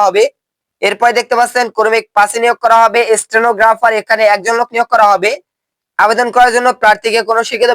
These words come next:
বিশ্ববিদ্যালয় হতে স্নাতক বা সমানের ডিগ্রি প্রয়োজন হবে। প্রার্থীকে ষাট লিপিতে প্রতি মিনিটে টাইপিংয়ের গতি এখানে থাকতে হবে আশি শব্দ এবং বাংলা থাকতে হবে পঞ্চাশ শব্দ। এছাড়া কম্পিউটার টাইপিংয়ের গতি প্রতি মিনিটে ইংরেজি ত্রিশ শব্দ, বাংলা বিশ শব্দ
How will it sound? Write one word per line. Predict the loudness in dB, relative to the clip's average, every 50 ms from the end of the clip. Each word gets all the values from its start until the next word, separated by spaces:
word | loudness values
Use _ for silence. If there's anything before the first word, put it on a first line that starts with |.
| -2 -2
বিশ্ববিদ্যালয় | -2 -2 -2 -2 0 2 2 2 0
হতে | 0 -4 -6 -2
স্নাতক | -2 -2 -2 0 -2 -4 -2 -2
বা | -4
সমানের | -2 -2 -4 -2 -2 -2 -2 -2
ডিগ্রি | -2 -4 -4 -6
প্রয়োজন | -2 -2 -2 -2 0 0 0 0
হবে। | 0 0 -2 -4 -6 -10 _ _ _ _ _ _ _ _ _ 0
প্রার্থীকে | 0 0 2 0 -2 -2 -2 -4 -2 0
ষাট | 0 -2 0 0
লিপিতে | -2 -2 0 -2 -2 -4 -2 -2
প্রতি | -4 -2 -2 -2 -2 -2
মিনিটে | -2 -2 -2 -4 -2 0
টাইপিংয়ের | -2 -2 0 -2 -4 -2 -4
গতি | -2 -2 -2 -2 0
এখানে | -2 -4 -4 -2 -4 -4
থাকতে | -4 -2 _ -2
হবে | 0 0 0 0 0 -2
আশি | -2 -6 -4 -4
শব্দ | -4 -2 0 0 0 0 0 -4 _ _ _ _ _ _ _ _ _ _ -4
এবং | 0 2 2 2 2 -2
বাংলা | 0 2 2 2 2
থাকতে | 0 -2 0 0 0
হবে | 2 2 0 -2 0 _
পঞ্চাশ | -2 -2 0 -2 -6 -2 -2 -4
শব্দ। | -2 0 0 0 -2 -2 -6 -12 _ _ _ _ _ _ _ _ _ _
এছাড়া | -2 -2 0 0 0 0 0 2 0
কম্পিউটার | 0 0 0 -2 -2 -2 0 0
টাইপিংয়ের | -2 -2 0 -2 -2 0 -2
গতি | -2 -2 -4 -6 -6 _
প্রতি | -6 -4 -4 -2 -2
মিনিটে | -2 -2 0 -2 -2 -2 -2
ইংরেজি | -4 -2 -4 -4 -4 -6 -10
ত্রিশ | _ -10 -10 -4 -4
শব্দ, | -4 -2 -2 0 0
বাংলা | 0 2 2 0
বিশ | 0 -2 -4 -4
শব্দ | -6 -4 -2